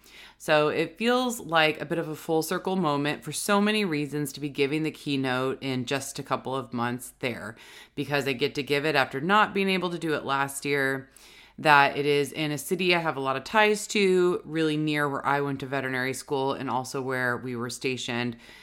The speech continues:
and at a conference, Fetch, that I really love. So what is this lecture going to be about, and why am I bringing it up specifically on the podcast? So when everything happened with our son last year, uh,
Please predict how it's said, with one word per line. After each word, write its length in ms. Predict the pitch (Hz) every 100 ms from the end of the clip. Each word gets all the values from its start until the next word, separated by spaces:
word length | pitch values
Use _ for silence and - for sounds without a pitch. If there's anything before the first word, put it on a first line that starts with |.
| - -
and 360 | 185 170 160 -
at 120 | 147
a 60 |
conference, 560 | 147 143 123 139 139 135
Fetch, 380 | - 139 135 -
that 340 | 139 123 120
I 380 | - 135 127 131
really 300 | - 139 135
love. 500 | 131 113 - 120 123 - _ _ _ _ - -
So 160 | - 202
what 260 | 185 214 240
is 160 | 285
this 160 | 254 214
lecture 260 | 190 185
going 220 | 185 165 165
to 80 |
be 80 | 156
about, 300 | 151 135 131
and 100 | 139
why 140 | 139 143
am 100 | 165
I 60 |
bringing 380 | 151 151 147 147
it 40 |
up 140 | 135 120
specifically 920 | - 135 147 131 131 139 127 202 269 - - -
on 240 | - 151 147
the 60 |
podcast? 840 | - 139 123 - - - - - - - - - -
So 540 | - 208 208 202 - - _ _ -
when 460 | 185 226 339 359
everything 460 | 277 233 240 233 202
happened 360 | 190 151 160 151
with 140 | 143
our 80 | 151
son 260 | - 139
last 320 | 135 127 123 -
year, 480 | 139 131 135 135
uh, 20 | -